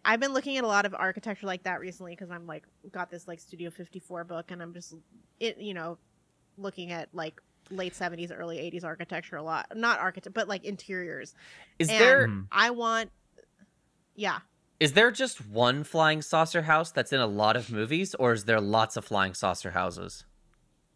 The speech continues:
Speaker 1: I think that's the famous one because it's in the hills, right?
Speaker 2: I just, I
Speaker 3: That
Speaker 2: just
Speaker 3: one,
Speaker 2: feel like
Speaker 3: yeah,
Speaker 2: there's
Speaker 3: that
Speaker 2: a,
Speaker 3: one
Speaker 2: it's
Speaker 3: is
Speaker 2: in a
Speaker 3: called
Speaker 2: ton of
Speaker 3: the,
Speaker 2: movies.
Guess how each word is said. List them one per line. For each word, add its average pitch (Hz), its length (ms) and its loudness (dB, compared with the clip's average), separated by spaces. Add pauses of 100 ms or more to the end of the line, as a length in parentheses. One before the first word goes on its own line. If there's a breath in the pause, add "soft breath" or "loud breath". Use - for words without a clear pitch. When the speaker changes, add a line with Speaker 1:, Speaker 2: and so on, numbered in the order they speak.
(1900)
Speaker 1:
I 240 60 -2
think 320 240 -8
that's 311 220 2
the 233 120 -6
famous 254 480 -2
one 202 200 -4
because 196 240 -8
it's 196 160 -8
in 196 100 -8
the 165 80 -10
hills, 180 600 -6
right? 185 280 -4
Speaker 2:
I 139 60 6
just, 147 300 -6
I 139 60 8
Speaker 3:
That 135 60 6
Speaker 2:
just 170 120 -2
Speaker 3:
one, - 60 -14
Speaker 2:
feel 170 140 4
like 165 140 6
Speaker 3:
yeah, 156 80 6
Speaker 2:
there's 131 80 4
Speaker 3:
that 147 100 8
Speaker 2:
a, 165 40 0
Speaker 3:
one 165 100 -2
Speaker 2:
it's 165 60 0
Speaker 3:
is 143 60 2
Speaker 2:
in - 20 8
a 127 60 6
Speaker 3:
called 147 120 0
Speaker 2:
ton 123 300 4
of 120 80 2
Speaker 3:
the, 95 40 -2
Speaker 2:
movies. 95 460 -6